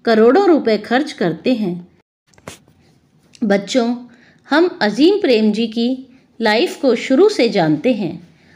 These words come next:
अजीम प्रेमजी का जन्म चौबीस जुलाई उन्नीस सौ पैंतालीस को मुंबई के शिया मुस्लिम परिवार में हुआ था।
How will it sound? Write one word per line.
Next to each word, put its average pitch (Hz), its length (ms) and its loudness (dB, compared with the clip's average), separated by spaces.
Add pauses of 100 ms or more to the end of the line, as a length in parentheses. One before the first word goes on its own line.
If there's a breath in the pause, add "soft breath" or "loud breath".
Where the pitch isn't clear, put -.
(120 soft breath)
अजीम 269 400 2
प्रेमजी 226 460 0
का 214 160 2
जन्म 208 400 0 (420 loud breath)
चौबीस 285 460 2
जुलाई 208 500 0 (140)
उन्नीस 277 360 2
सौ 302 100 2
पैंतालीस 208 600 -2
को 202 380 -6 (360 soft breath)
मुंबई 240 440 4
के 247 260 2
शिया 247 360 0
मुस्लिम 302 420 4
परिवार 202 460 0
में 269 180 4
हुआ 185 280 -2
था। - 360 -10